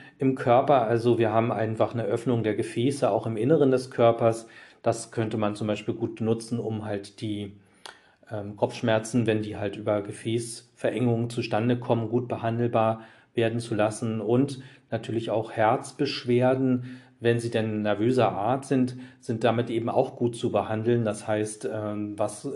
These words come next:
für die Wärme, für den Kopf gut ist, ist natürlich auch als Wärmepotenzial für das Herz nützlich. Es öffnet sich das Herz, man wird verständnisvoller.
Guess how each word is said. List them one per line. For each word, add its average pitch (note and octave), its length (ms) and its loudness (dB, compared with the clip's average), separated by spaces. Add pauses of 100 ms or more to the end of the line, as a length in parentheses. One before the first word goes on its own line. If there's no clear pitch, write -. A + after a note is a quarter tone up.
für B2 220 -6
die A2+ 120 -4
Wärme, A2+ 300 2
für A#2+ 160 -8
den A#2 160 -4
Kopf - 300 -2
gut C#3 180 -4
ist, C3 260 -2
ist A#2+ 140 -10
natürlich A#2 360 -6
auch A2+ 260 -2 (340)
als G2+ 280 -6
Wärmepotenzial A2 1000 -2
für A#2+ 220 -2
das A#2 220 -2
Herz G#2+ 340 -2
nützlich. B2+ 520 -2 (320)
Es - 240 -14
öffnet B2+ 320 -2
sich B2 160 -6
das - 240 -6
Herz, G#2+ 320 0
man G#2 140 -6
wird G#2 160 -8
verständnisvoller. A#2 1080 -4